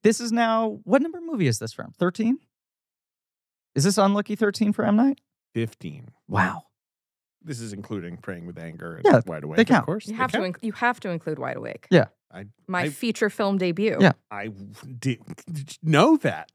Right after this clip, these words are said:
Speaker 1: And
Speaker 2: And
Speaker 1: Praying
Speaker 2: I
Speaker 1: with Anger.
Speaker 2: didn't.
Speaker 1: M. Night Shyamalan's feature film debut as an actor.
Speaker 2: And,
Speaker 3: Yeah.
Speaker 2: yep.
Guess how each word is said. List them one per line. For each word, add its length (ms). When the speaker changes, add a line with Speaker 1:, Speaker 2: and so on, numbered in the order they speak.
Speaker 1:
And 100
Speaker 2:
And 80
Speaker 1:
Praying 200
Speaker 2:
I 20
Speaker 1:
with 120
Anger. 180
Speaker 2:
didn't. 140
Speaker 1:
M. 100
Night 140
Shyamalan's 440
feature 240
film 240
debut 260
as 120
an 80
actor. 400
Speaker 2:
And, 380
Speaker 3:
Yeah. 140
Speaker 2:
yep. 100